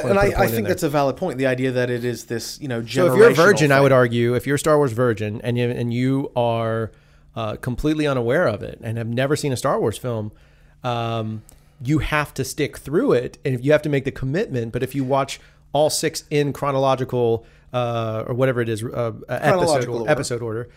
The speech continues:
Speaker 2: if you watch them in episodic order, you might actually have a, um, a Netflix, uh, style binging marathon on your hands.
Speaker 1: But yeah, potentially. That is what a lot of people against the machete edit will argue. And I don't know.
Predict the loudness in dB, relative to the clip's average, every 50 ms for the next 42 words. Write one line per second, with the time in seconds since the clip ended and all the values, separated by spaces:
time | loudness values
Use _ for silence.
0 | _ -20 -18 -6 0 4 4 4 4 4 0 -4 -2 -2 -2 -2 -2 -2 0 2
1 | 2 2 0 0 0 0 2 2 2 0 -2 -4 -6 -10 -20 -20 _ -8 -6 -4
2 | -2 0 0 0 0 0 -2 -4 -4 -4 -6 -6 -6 -6 -4 -2 -2 -2 -2 0
3 | -2 -2 -2 -2 -4 -6 -4 -4 -4 -4 -4 -4 -6 -8 -10 -14 -20 _ -10 -6
4 | -4 -2 -2 -2 -2 -4 -2 -2 -2 -2 -2 -4 -4 -2 0 0 0 0 0 0
5 | 2 2 2 0 -2 -4 -2 -2 -2 0 -2 -4 -4 -4 -4 -4 -4 -4 -6 -6
6 | -6 -6 -6 -6 -8 -8 -8 -10 -10 -12 -14 -16 -20 -20 -16 -12 -10 -8 -6 -8
7 | -8 -8 -14 -6 -2 -2 0 0 -2 -6 -2 0 2 2 2 0 -2 -4 -2 0
8 | 2 4 4 4 4 2 2 0 -4 -8 -6 -4 -6 -6 -6 -4 -2 -2 -2 -2
9 | -4 -8 -8 -8 -8 -6 -6 -6 -6 -6 -10 -14 _ -10 -8 -8 -8 -8 -12 -16
10 | _ _ _ _ -4 -2 0 0 -2 -4 -6 -12 _ -20 -20 -14 -6 -2 0 0
11 | 2 2 0 2 2 2 2 2 0 -4